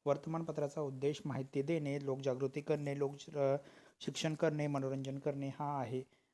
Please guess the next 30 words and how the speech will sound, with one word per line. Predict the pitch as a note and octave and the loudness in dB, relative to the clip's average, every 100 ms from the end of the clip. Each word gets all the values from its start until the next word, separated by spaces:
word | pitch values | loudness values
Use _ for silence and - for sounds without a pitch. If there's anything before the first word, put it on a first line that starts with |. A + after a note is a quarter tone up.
| _ | _
बातमीत | C#3 C#3 - E3 D#3+ | 2 2 2 -4 -4
जे | D3+ D#3 | -2 0
काही | D#3+ D#3+ | 0 2
घडलं, | D#3 D3+ D3 | 2 2 0
ते | D3+ D#3+ | 0 -2
जसे | C#3+ C3 D3 | -4 -4 -2
आहे | C3+ C3 D3 | 0 0 2
तसल्या | D3+ - D3+ C#3+ | 0 -4 -6 -6
तसं | C3 C#3+ | -4 -4
द्यावं | C#3+ C3 C#3 | -2 0 0
लागतं. | C#3+ - C#3 E3 - _ _ _ - | -4 -4 -2 -2 -4 _ _ _ 2
बातमीत | C#3 C#3 D#3+ D#3 E3 | 4 4 0 -4 -4
मी | D3 D3 E3+ | -2 0 0
असत | C#3 D3 D3+ | -2 -2 -2
नाही, | C#3+ C#3+ D#3 | -2 -2 0
तर | D#3 E3 - | 0 0 -2
घडलेली | C#3 C3+ D3 D#3+ | -8 -2 0 0
घटना | D3 C3+ D3 | -4 -6 -4
जशी | D3 C#3 - | -2 -4 -2
आहे | D3 C#3 | -2 0
तशी | C#3 C3+ C#3+ | 0 -4 -6
देणं | C#3+ C#3 D#3 - _ _ _ - | -6 -4 -6 -8 _ _ _ 0
ही | |
बातमीची | E3 D3 D3+ D3 D#3+ | 2 2 0 -2 -2
गरज | D3 D3 D3 | 0 0 0
असते, | C3+ D3+ | -2 -4
परंतु | D3+ D3 D3 E3+ | -2 -4 -2 0
बातमीत | C#3+ C3+ D#3 E3 - | 0 -2 -6 -6 -6
न | D3 | -6
र-, | D3+ F3+ | -4 -2